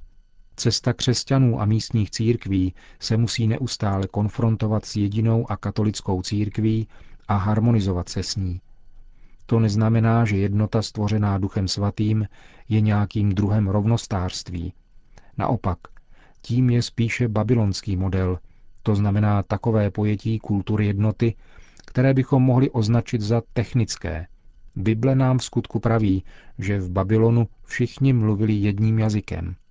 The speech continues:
O letnicích však apoštolové mluví různými jazyky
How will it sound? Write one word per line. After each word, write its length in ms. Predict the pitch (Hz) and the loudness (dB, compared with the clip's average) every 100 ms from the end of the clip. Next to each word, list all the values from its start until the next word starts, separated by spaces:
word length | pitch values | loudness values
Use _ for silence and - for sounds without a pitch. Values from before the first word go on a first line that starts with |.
| - - - - - | -20 -20 -20 -20 -10
O 100 | - | 2
letnicích 600 | 117 127 143 131 - 156 | 2 4 2 0 0 -2
však 300 | - 135 - | 0 -4 -2
apoštolové 720 | - 143 - - 120 107 101 101 | -4 -2 -2 0 2 4 2 2
mluví 400 | 101 104 110 113 | 2 2 2 2
různými 520 | 113 117 127 120 92 | 2 2 2 2 2
jazyky 480 | 87 85 87 92 | 0 -2 -6 -6